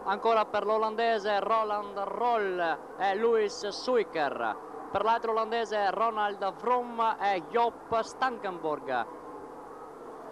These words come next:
Per gli italiani Vincenzo Colamartino, Mario Valentini, per Roberto Dotti, Domenico De Lillo, per Mario Gentili, Walter Corradini. Quindi per i tedeschi,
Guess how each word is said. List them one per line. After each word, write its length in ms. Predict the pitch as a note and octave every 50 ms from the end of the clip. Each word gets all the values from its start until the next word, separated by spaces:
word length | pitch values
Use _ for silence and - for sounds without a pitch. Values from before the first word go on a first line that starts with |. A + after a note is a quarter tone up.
| - - - - - - - - - -
Per 260 | - F#3+ G3+ G3+ G3+ G3
gli 120 | F#3 F#3 G#3+
italiani 640 | A3 A3 A#3 A3+ A#3 A3+ G#3+ F#3 D#3 C#3 B2 A2+
Vincenzo 600 | A2 - E3+ F3+ F3 G#3 A3+ A3 G#3 - G#3 F#3+
Colamartino, 840 | - G3+ G3+ G3 F#3+ F#3+ F#3+ F#3+ - - A#3 A#3+ A#3 A#3 A3+ G#3+ - F3
Mario 400 | F#3+ G#3+ A3 A3 G#3+ G#3+ G#3+ F#3+ -
Valentini, 640 | - A3+ A#3 A#3 A3 G3+ - G3 E3 C3+ A#2 G#2 E2+ - - - - - - - -
per 200 | - G#3 G#3+ G#3+
Roberto 640 | G#3 G3+ F#3+ G3+ G3+ F3+ G#3 G#3 G#3 - G#3+ G#3 G3 - - - - -
Dotti, 540 | A#3+ B3 A#3+ - - - - G#3 G3+ F#3+
Domenico 800 | F3+ G3 G3+ G#3+ G#3+ G#3+ G#3 G3+ G3 - - - G3 F#3 F3+ F3 - -
De 100 | - G3+
Lillo, 560 | A3 A#3 A#3+ A#3+ B3 A#3+ B3 A3 - - - - - -
per 300 | - G#3 G#3+ G#3 G3+ G3
Mario 560 | G3+ A3 A3+ A3 G#3 G3+ G3+ G3 F#3+ F3 -
Gentili, 600 | - G3 A#3+ B3 A#3+ - A#3 A3 G#3+ G3+ F#3+ F3 -
Walter 600 | - G#3 A3+ A3+ A3 A3 - G#3+ G#3 G3+ G3+ -
Corradini. 600 | - A3 A#3+ A#3+ A3+ G#3 F3+ E3+ C#3+ B2 A2 G2+ - - - - - - -
Quindi 480 | - B3+ B3 A3+ F#3 D3 D3 C3 A#2 - - -
per 200 | G3 G3+ G#3 G#3
i 120 | G#3 A3
tedeschi, 640 | G#3+ A#3 A3 A#3 A3 F3+ - - - D3 B2+ A2 G2